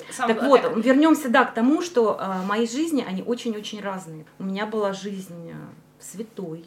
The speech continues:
Speaker 2: на Кипре. Там могилу мою видели, там ухаживают за ней до сих пор. У меня была хорошая инквизиторская жизнь.
Speaker 1: Мгм.
Speaker 2: Я была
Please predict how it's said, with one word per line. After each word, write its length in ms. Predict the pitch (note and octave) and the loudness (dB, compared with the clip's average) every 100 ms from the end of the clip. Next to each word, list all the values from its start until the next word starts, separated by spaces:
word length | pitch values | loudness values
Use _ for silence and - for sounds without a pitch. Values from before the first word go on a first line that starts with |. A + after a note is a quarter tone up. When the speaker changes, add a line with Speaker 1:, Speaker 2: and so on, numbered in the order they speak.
| _ _ _ - | _ _ _ -16
Speaker 2:
на 120 | F3+ | -16
Кипре. 500 | F3+ F3 - D#3 D#3+ - _ _ _ _ _ _ _ _ _ _ _ _ - | -16 -20 -20 -18 -20 -20 _ _ _ _ _ _ _ _ _ _ _ _ -16
Там 120 | D#3+ D3+ | -16 -14
могилу 480 | D#3 D3 E3 G3+ | -14 -14 -12 -10
мою 260 | F#3 E3+ E3 | -10 -12 -14
видели, 240 | D#3+ D#3 | -16 -18
там 160 | D#3 D#3 | -16 -18
ухаживают 540 | D3+ D3+ D#3 D#3 D3+ D3 | -16 -14 -14 -14 -16 -16
за 60 | |
ней 180 | D3 D3 | -16 -16
до 80 | C#3+ | -18
сих 160 | - | -20
пор. 180 | - D3+ - - - - | -20 -20 -20 -20 -20 -18
У 40 | E3+ | -12
меня 200 | F3 G#3+ | -8 -6
была 320 | G3+ G3 G3 | -4 -4 -4
хорошая 680 | G3 F#3+ G3 G3+ F3+ E3+ E3+ - _ - | -6 -10 -10 -10 -10 -10 -12 -18 _ -10
инквизиторская 880 | G3 F#3+ G#3+ F#3 F#3 D#3 - D3 D3 | -8 -8 -8 -8 -10 -16 -20 -18 -18
жизнь. 320 | C#3 C#3+ - _ _ _ _ _ | -20 -20 -20 _ _ _ _ _
Speaker 1:
Мгм. 340 | G#3+ G3 F3+ D#3 | -8 -6 -6 -6
Speaker 2:
Я 160 | F#3+ | -4
была 380 | F#3+ G#3 A3 - | 0 0 0 -4